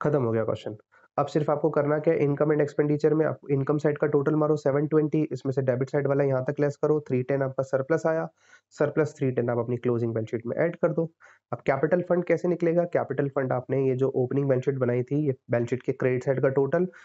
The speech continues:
उसमें से डेबिट वाला minus कर दो, नाइन सेवेंटी आएगा, और नाइन सेवेंटी हम लोगों ने रख दिया है यहाँ पे opening capital में, surplus add किया बारह अस्सी, total दोनों का थर्टीन लाख टेन थाउजेंड आ गया। तो बच्चों बस यही था हमारा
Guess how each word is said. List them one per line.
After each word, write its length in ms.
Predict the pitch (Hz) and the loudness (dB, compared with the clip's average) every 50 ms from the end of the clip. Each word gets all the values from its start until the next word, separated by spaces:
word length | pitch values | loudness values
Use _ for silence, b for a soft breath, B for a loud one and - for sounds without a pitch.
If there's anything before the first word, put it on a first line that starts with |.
| B B B - | B B B -8
उसमें 180 | 127 - 127 | -4 -2 -2
से 100 | 120 135 | 0 0
डेबिट 300 | 120 120 113 123 127 131 | 2 2 2 0 0 0
वाला 140 | 135 131 131 | 0 0 0
minus 300 | 127 127 127 131 147 147 | 0 0 0 -2 -2 -2
कर 120 | - 151 | 0 0
दो, 100 | 147 151 | 2 2
नाइन 240 | 151 135 123 120 127 | 2 2 0 0 0
सेवेंटी 380 | 131 - 147 147 147 143 156 156 | 0 0 0 0 0 0 0 0
आएगा, 280 | 151 151 147 151 160 160 - b b b b b b - | 2 2 0 0 -2 -4 -8 b b b b b b -4
और 60 | 123 | -2
नाइन 200 | 120 117 113 113 | 0 0 0 -2
सेवेंटी 340 | 113 - 113 113 110 113 117 | -2 -4 -4 -4 -2 -2 -2
हम 140 | 117 113 113 | -2 -2 -2
लोगों 180 | 113 110 107 | -4 -4 -4
ने 80 | 113 113 | -4 -4
रख 100 | 113 113 | -6 -4
दिया 200 | 113 110 113 117 | -4 -4 -2 0
है 60 | 131 | 0
यहाँ 160 | 147 180 185 185 | 0 0 0 -2
पे 120 | 170 170 165 _ _ _ _ _ _ - | -2 -4 -4 _ _ _ _ _ _ -6
opening 300 | - 143 147 165 180 175 | -4 -2 -2 0 -2 0
capital 320 | 175 165 147 151 139 143 | 0 -2 -2 -2 -4 -4
में, 140 | 143 147 139 131 _ _ | -4 -4 -6 -10 _ _
surplus 380 | _ - 117 117 - 139 - - | _ -10 -8 -6 -4 -4 0 0
add 140 | 160 156 | -2 -2
किया 180 | - - 160 156 | -2 -2 -2 0
बारह 220 | 127 117 120 147 | 0 0 0 0
अस्सी, 260 | 165 160 160 - 180 156 - b b b b b - | -2 -2 -2 0 -2 -2 -2 b b b b b 0
total 260 | - 139 139 143 131 | 0 2 2 2 2
दोनों 220 | 113 113 110 113 113 | 2 0 0 -2 -4
का 60 | 120 | -6
थर्टीन 460 | 117 - - - 131 123 127 135 135 | -6 -6 -2 -2 -2 0 0 0 0
लाख 120 | 135 139 135 - | 0 -2 -2 -2
टेन 160 | 151 160 175 | -2 -2 -2
थाउजेंड 300 | 170 175 165 165 165 160 | -2 -2 -2 -2 -4 -4
आ 80 | 156 143 | -4 -6
गया। 140 | 135 139 135 _ _ _ _ _ _ b b b b b b b _ _ _ _ _ _ _ _ _ - | -6 -8 -10 _ _ _ _ _ _ b b b b b b b _ _ _ _ _ _ _ _ _ 2
तो 80 | 180 | 2
बच्चों 280 | 170 175 170 - 190 170 | 4 2 2 2 2 2
बस 160 | 170 165 - - | 2 2 2 2
यही 180 | 131 135 151 | 2 2 2
था 180 | 151 156 151 151 | 0 0 -2 -2
हमारा 440 | 143 139 127 120 117 117 120 147 | 0 0 0 0 0 -2 -2 -4